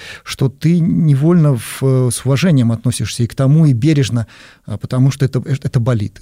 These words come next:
Это вот надо сейчас вот что-то с этим сделать. А, конечно, вот, вот, э, если вот про такой уровень беседы. А если мы просто болтаем на улице, то нормально. Перебивать,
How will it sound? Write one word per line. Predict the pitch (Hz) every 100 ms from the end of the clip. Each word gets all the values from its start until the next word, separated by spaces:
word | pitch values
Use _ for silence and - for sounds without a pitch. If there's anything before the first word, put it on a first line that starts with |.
| -
Это | 117 113
вот | 120 120
надо | 117 117
сейчас | - 113 -
вот | 113
что-то | - 131 120
с | -
этим | 113 110
сделать. | 107 107 107 123 - _ _ _ - - - - - - - - _ _ _ -
А, | 143 156 156 156 143 - - - - -
конечно, | 147 160 247 - 143
вот, | 123 139 139
вот, | 131 143 139 196
э, | 214 175
если | 180 170 202 139
вот | 151
про | 135
такой | 147 143 139
уровень | 123 120
беседы. | 113 131 127 - _
А | 160
если | 247 277 254
мы | 233 202
просто | 240 233 180
болтаем | 165 180 202 170
на |
улице, | 196 156 120 123
то | - 143
нормально. | 139 139 123 107
Перебивать, | - 131 165 254 226 -